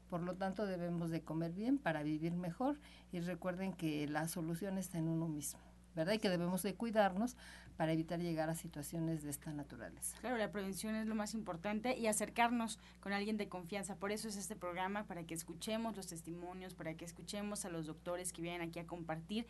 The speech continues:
Speaker 2: pues, todo lo que hacen, toda la escuela que ya traen. La doctora Mari Soto, por ejemplo, médica de formación,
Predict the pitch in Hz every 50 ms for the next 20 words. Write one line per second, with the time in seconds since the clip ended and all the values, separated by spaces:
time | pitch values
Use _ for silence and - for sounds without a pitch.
0 | - - - - - - - - 247 - - - 320 339 330 285 - - 190 180
1 | 175 170 185 196 - 202 185 175 165 214 233 254 220 208 - - - 196 196 196
2 | 196 190 - 185 175 175 165 175 170 165 175 208 247 - - - - - - -
3 | - - 208 190 190 185 175 - 208 190 202 202 185 185 185 - - 185 165 202
4 | 185 180 165 165 170 202 190 170 208 202 196 196 190 190 196 165 190 180 170 170
5 | 165 170 160 156 151 160 - 214 220 240 262